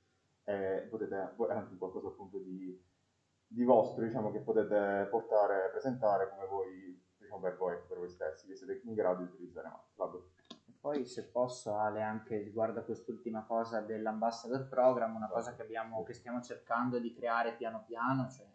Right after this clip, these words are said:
Speaker 2: io avevo iniziato a crearla quando purtroppo era iniziato il lockdown, che era più difficile, ma adesso che si può riprendere con gli eventi in presenza così, l'idea è di costruire attraverso i nostri canali di comunicazione quasi una sorta di stack exchange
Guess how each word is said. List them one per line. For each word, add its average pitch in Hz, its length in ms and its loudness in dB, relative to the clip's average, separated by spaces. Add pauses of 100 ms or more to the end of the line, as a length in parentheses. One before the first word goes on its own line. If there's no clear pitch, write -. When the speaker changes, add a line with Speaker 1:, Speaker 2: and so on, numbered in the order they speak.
Speaker 2:
io 113 200 -4
avevo 110 160 -2
iniziato 110 440 -10
a - 20 -6
crearla 117 760 2
quando 107 240 -6
purtroppo - 460 -6
era 113 120 2
iniziato 110 340 -12
il 110 60 -10
lockdown, 127 520 -2
che 123 60 -4
era 110 100 -4
più - 140 -12
difficile, 110 560 -10
ma 107 80 -10
adesso 113 340 -4
che 117 80 -20
si - 180 -16
può 110 220 -4
riprendere 110 520 -8
con 117 100 -10
gli 110 100 -2
eventi 110 340 -6
in 104 140 -14
presenza 107 540 -8
così, 127 500 -2 (520)
l'idea 139 320 8
è 143 40 6
di 139 100 4
costruire 127 440 0
attraverso 120 420 0
i 123 40 -6
nostri 120 280 -6
canali 123 300 0
di - 40 -12
comunicazione 127 800 -2
quasi 113 220 0
una 113 100 -6
sorta 113 380 0
di 107 280 -4 (360)
stack - 420 -2
exchange 131 1200 2